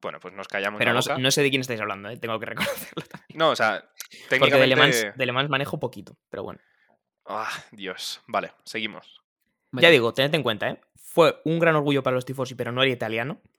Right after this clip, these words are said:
Speaker 3: Ujú.
Speaker 2: Y con cinco victorias y veintiocho podios, fue capaz de ser subcampeón una vez, tercero otra y quinto hasta tres veces.
Speaker 1: Y
Speaker 3: Ujú.
Speaker 1: sufrió
Speaker 2: La
Speaker 1: un
Speaker 2: tercera pista.
Speaker 1: accidente.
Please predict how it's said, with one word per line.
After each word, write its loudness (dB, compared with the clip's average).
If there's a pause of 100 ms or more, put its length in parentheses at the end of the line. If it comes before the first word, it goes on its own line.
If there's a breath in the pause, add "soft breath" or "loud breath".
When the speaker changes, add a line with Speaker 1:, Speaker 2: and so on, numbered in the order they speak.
(220)
Speaker 3:
Ujú. -4
Speaker 2:
Y -2
con 0
cinco 2
victorias 2
y 0
veintiocho -2
podios, -2
fue -4
capaz 2
de -2
ser -6
subcampeón -4
una -4
vez, -4 (520)
tercero 2
otra -2
y -8
quinto -6
hasta -8
tres -12
veces. -20 (1160)
Speaker 1:
Y -8
Speaker 3:
Ujú. -6
Speaker 1:
sufrió -6
Speaker 2:
La -2
Speaker 1:
un -4
Speaker 2:
tercera 4
pista. 0
Speaker 1:
accidente. -4